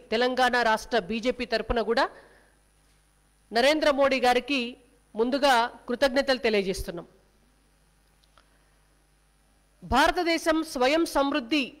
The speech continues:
చెందుతున్నటువంటి ఈ తరుణంలో వ్యవసాయ రంగాన్ని కూడా అభివృద్ధి పదంలోకి దూసుకువెళ్లేలా చేయాలి,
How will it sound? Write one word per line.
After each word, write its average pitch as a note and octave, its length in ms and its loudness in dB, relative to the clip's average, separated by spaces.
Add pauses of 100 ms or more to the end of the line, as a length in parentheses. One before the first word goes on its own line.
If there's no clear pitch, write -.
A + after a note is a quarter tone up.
(760)
చెందుతున్నటువంటి C#4 920 0 (1120)
ఈ B3+ 140 0
తరుణంలో C#4 600 2 (920)
వ్యవసాయ D#4+ 560 2
రంగాన్ని D4 440 2
కూడా B3+ 300 2 (1080)
అభివృద్ధి E4+ 460 2
పదంలోకి D4 680 0 (720)
దూసుకువెళ్లేలా C#4 800 2
చేయాలి, B3 480 0